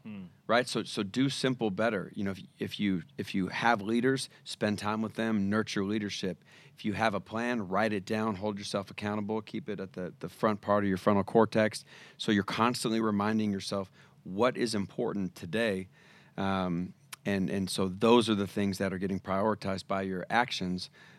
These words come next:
Speaker 2: uh, not just by, you know, some thoughts that, uh, seven hours into your day, you forgot what you really wanted to do with your day.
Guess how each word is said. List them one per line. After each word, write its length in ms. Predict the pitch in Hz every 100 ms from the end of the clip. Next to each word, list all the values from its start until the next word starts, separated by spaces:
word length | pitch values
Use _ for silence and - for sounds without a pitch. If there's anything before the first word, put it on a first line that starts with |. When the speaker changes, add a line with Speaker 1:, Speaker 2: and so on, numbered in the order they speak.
| -
Speaker 2:
uh, 100 | 95
not 260 | 95 98 98
just 300 | 98 92 -
by, 260 | 98 98 92 -
you 80 |
know, 100 | 101
some 280 | 95 - 95
thoughts 400 | - 101 95 -
that, 240 | 101 90 - -
uh, 100 | - - - -
seven 380 | - 110 98
hours 260 | 101 98 95
into 140 | 98
your 100 | 95
day, 280 | 87 101 101
you 240 | 95 98 95
forgot 440 | - 98 101 92 - - - 160 151
what 240 | 113 95
you 200 | 92 98
really 340 | 85 104 104 98
wanted 380 | 95 95 92 -
to 80 | -
do 160 | 131
with 160 | 135 95
your 80 | 85
day. 180 | -